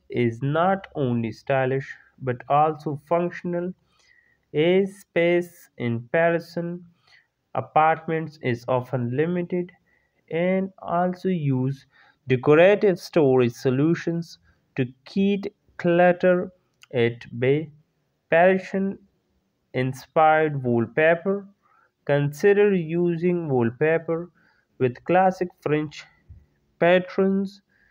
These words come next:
such as damask or fleur de lis.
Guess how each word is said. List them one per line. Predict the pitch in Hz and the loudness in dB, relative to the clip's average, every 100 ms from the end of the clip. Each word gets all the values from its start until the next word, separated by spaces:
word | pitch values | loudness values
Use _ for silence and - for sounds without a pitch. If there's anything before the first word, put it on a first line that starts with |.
| _ _ _ _ _ _ _ | _ _ _ _ _ _ _
such | _ 175 170 - - | _ -2 -2 -6 0
as | 151 156 151 - - - - - 135 | 2 4 0 -8 -20 -20 -20 -18 -2
damask | 127 120 135 147 156 151 _ _ _ _ _ _ _ _ | 0 2 2 2 0 -6 _ _ _ _ _ _ _ _
or | 123 117 117 | 2 2 2
fleur | 120 - - 175 190 196 196 202 202 _ _ _ _ - | -2 -12 -8 -2 0 0 0 -2 -6 _ _ _ _ -10
de | 123 123 | -2 2
lis. | 117 113 - - - | 2 0 -4 -20 -20